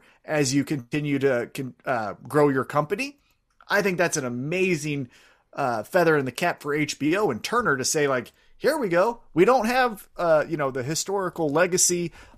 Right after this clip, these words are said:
of W W E, but we got, you know, a hundred hours or, you know, let's say seventy-five hours worth of content of pro wrestling. Don't you wanna check it out?" And you're gonna have people who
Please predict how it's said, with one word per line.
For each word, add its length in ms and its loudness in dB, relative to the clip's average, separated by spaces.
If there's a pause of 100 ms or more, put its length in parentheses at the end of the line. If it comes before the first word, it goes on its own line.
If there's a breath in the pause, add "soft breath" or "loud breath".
of 560 0
W 260 2
W 220 -2
E, 240 -6
but 260 -4 (260)
we 280 0
got, 340 4 (420 soft breath)
you 120 -4
know, 200 -4 (460 soft breath)
a 80 -4
hundred 400 2
hours 460 2
or, 220 -4 (120)
you 140 -6
know, 120 -2
let's 200 -2
say 320 -2
seventy-five 800 2
hours 440 -2
worth 280 -2
of 80 -10
content 480 -2
of 120 -6
pro 160 4
wrestling. 460 2 (260 soft breath)
Don't 240 2
you 60 -2
wanna 140 0
check 260 2
it 80 0
out?" 280 2 (300 loud breath)
And 60 0
you're 100 2
gonna 140 2
have 160 2
people 320 0
who 380 0